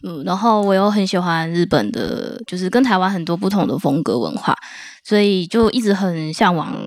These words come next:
可以从事看看女仆这个行业，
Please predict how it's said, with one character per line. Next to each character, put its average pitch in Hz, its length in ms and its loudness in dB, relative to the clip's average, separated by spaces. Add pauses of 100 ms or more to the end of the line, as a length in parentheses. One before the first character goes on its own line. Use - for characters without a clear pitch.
(200)
可 175 140 0
以 160 320 0
从 165 200 -4
事 190 140 0
看 185 180 0
看 175 160 0
女 147 120 0
仆 - 280 -4
这 139 140 -2
个 139 140 2
行 - 260 0
业， - 180 2